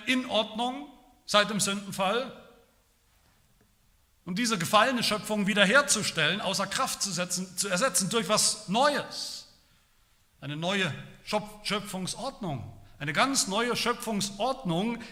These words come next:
in der Unfruchtbare wieder Kinder bekommen. In der Jungfrauen gebären können. Als Zeichen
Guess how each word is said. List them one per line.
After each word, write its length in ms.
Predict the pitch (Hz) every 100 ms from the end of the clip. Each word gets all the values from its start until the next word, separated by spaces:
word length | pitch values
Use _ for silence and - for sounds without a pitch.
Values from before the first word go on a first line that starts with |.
| -
in 360 | 247 302 302 294
der 580 | 208 214 233 233 -
Unfruchtbare 1200 | 262 277 247 226 220 - 151 156 165 202 214 202 - - - _ _ _ _
wieder 180 | 226 247
Kinder 280 | 302 330 302
bekommen. 460 | 226 180 147 98 - - - _ _ _ _ _ _ _ _ - - - - - _ -
In 100 | 143
der 100 | 165
Jungfrauen 760 | 220 302 233 226 180 131 - - - - - _ _ _
gebären 540 | 160 202 202 175 143
können. 280 | 143 123 98 - - - - _ _ _ _ _ _ _ _ _ _ _ _ _ _ _ _
Als 320 | - 139 - -
Zeichen 680 | 190 214 214 139 143 143